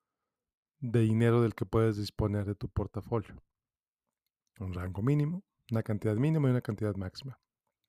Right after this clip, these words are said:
Y mantenerte dentro de ese rango. Y evidentemente, como parte de tu plan de retiro, cada año vas revisando, oye, ¿cómo vamos? Subimos, bajamos, puedo sacar más, puedo sacar menos.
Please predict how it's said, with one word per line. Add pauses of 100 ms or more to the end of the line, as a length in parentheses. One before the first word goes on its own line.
(260)
Y
mantenerte
dentro
de
ese
rango. (1040)
Y
evidentemente,
como
parte
de
tu
plan
de
retiro,
cada
año
vas
revisando,
oye,
¿cómo
vamos? (2500)
Subimos,
bajamos,
puedo
sacar
más,
puedo
sacar
menos.